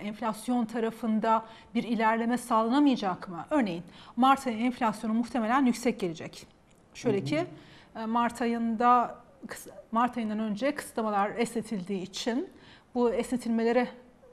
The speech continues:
Speaker 1: esnetilmeler sonucunda, e, fiyatlar artmış olacak. E, oldu.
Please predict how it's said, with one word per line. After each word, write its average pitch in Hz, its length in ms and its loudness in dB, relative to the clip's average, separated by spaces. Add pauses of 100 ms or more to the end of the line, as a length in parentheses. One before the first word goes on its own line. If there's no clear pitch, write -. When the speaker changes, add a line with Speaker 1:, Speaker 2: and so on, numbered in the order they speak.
(120)
Speaker 1:
esnetilmeler 226 640 0
sonucunda, 202 920 -2 (460)
e, 269 260 -8 (100)
fiyatlar 262 600 6 (100)
artmış 185 440 -8
olacak. 196 640 0 (100)
E, - 320 -6
oldu. 220 500 2